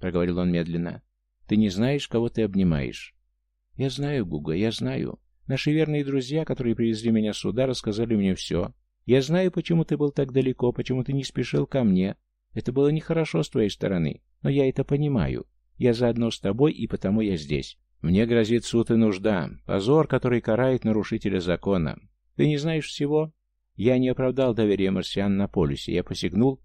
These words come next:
на их имущество. Я бежал, совершив насилие, сбросив сторожа вниз. Я ошельмован, пока Нуме у власти. На тебя я не имею никаких прав, ты находишься под защитой Ну,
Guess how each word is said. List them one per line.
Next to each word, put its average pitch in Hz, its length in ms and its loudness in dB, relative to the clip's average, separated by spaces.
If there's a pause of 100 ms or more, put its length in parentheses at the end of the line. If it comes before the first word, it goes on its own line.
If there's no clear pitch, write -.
(160)
на 110 120 2
их 117 200 0
имущество. - 640 -2 (120)
Я 117 180 2
бежал, 127 320 0
совершив 123 440 0
насилие, 85 540 -2
сбросив 98 420 -4
сторожа 92 420 0
вниз. 113 380 0 (240)
Я 123 140 0
ошельмован, 120 800 0 (260)
пока 98 260 0
Нуме 87 280 4
у 98 100 -6
власти. 87 580 -4 (640)
На 95 120 0
тебя 131 320 4
я 170 80 2
не 151 140 2
имею 147 220 2
никаких 135 480 -6
прав, 120 300 0
ты 98 100 0
находишься 107 500 -4
под 104 160 -2
защитой 107 540 0
Ну, 110 340 4